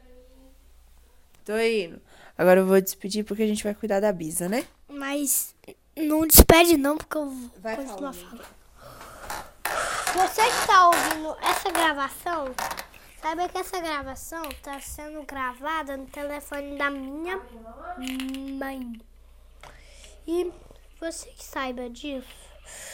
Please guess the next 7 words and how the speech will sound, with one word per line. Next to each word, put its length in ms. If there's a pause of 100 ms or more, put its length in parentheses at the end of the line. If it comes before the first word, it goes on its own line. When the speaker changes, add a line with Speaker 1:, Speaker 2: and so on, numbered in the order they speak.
(520)
Speaker 2:
é, 280 (920)
você 640
que 120
saiba 680 (480)
de 60
uma 240 (180)
coisa, 420